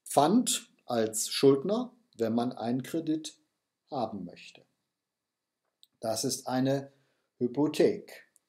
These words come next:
Sie dient also dazu, einen sogenannten Hypothekarkredit. Für einen Hypothekarkredit. Das ist ein Kredit, der mit einer Hypothek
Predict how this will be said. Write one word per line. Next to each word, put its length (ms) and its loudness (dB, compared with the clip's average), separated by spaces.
Sie 300 -2
dient 460 6
also 340 10
dazu, 840 6
einen 340 4
sogenannten 1120 6
Hypothekarkredit. 2750 6
Für 460 4
einen 500 4
Hypothekarkredit. 1500 4
Das 140 -4
ist 100 -6
ein 120 -2
Kredit, 580 0
der 140 4
mit 180 0
einer 200 -4
Hypothek 720 0